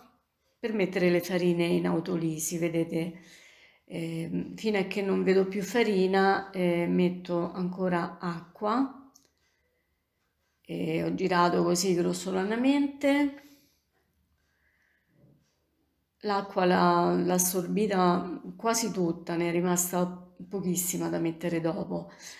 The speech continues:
Adesso copro, copro e lascio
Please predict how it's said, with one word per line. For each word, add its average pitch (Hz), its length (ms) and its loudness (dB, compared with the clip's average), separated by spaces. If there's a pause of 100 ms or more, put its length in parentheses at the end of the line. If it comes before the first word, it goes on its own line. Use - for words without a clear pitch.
(160)
Adesso 196 520 0
copro, 214 1000 2 (1000)
copro 226 680 4
e 277 140 6
lascio 190 680 4